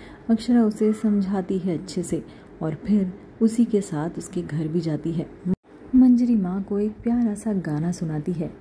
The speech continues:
अपनी प्यारी आवाज़ में और मंजरी माँ जो एकदम घबराई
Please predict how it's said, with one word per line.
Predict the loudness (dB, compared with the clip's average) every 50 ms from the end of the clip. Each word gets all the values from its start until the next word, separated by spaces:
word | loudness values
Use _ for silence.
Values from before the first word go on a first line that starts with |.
| -18 -10 -6
अपनी | -6 -4 0 0 0 0
प्यारी | 0 -2 -2 0 2 2 2
आवाज़ | 2 2 0 -2 -2 -4 -2 -2
में | -4 -4 -4 -10 -18 -20 -20 -20 -20 -20 -10 -4
और | -2 -2 -2
मंजरी | 0 -2 -2 0 0 0 2 2
माँ | 2 2 0 0 -2 -6 -4 -4
जो | 0 2 4
एकदम | 4 4 2 2 4 4 4 4
घबराई | 2 0 -2 0 0 0 2 0